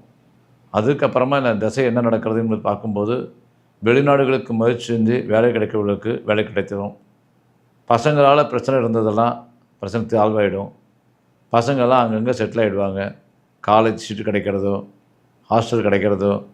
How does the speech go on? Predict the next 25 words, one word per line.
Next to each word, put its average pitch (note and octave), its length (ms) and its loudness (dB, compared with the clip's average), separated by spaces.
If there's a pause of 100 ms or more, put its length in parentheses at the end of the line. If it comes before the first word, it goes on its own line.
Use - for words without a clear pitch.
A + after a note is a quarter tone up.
(560)
பசங்க A2+ 280 2
வந்துருவேன்னு A2+ 440 2
அடிக்கடி A2 340 0
உங்களுக்கு G#2+ 320 0
ஏதாவது G#2 340 0
ஃபோன் A2 60 0
பண்ணா, G#2+ 300 0
"இதான் A#2 460 -4
ஃபோனு, A2+ 320 -2
ஃபோன் B2 180 2
வந்தாலே A#2+ 460 4
பயமா A#2 300 2
இருக்கு" G#2+ 420 -6 (380)
அப்படி G#2+ 280 -2
என்று A#2 240 0
சொல்லக்கூடிய A2 500 -2
தனுசு G#2 260 -6
ராசிக்காரர்களுக்கு G2+ 880 -4 (500)
எந்த A#2+ 260 2
நேரத்துல B2+ 380 2
வேலை A#2+ 240 2
போயிடுமோங்கிற A2 580 -2
பயம் G#2+ 280 0
இருந்ததெல்லாம் G2+ 420 0
இல்ல. G2 260 -4